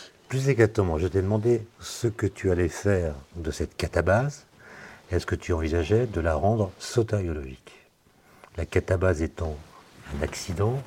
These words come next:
en grec, euh, catabase, ça veut dire, euh, la chute.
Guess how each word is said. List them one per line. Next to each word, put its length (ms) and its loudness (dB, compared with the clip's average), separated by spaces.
en 100 -2
grec, 440 2
euh, 120 -2
catabase, 480 -2
ça 100 -8
veut 120 -8
dire, 240 -8
euh, 300 -8
la 60 -4
chute. 380 -6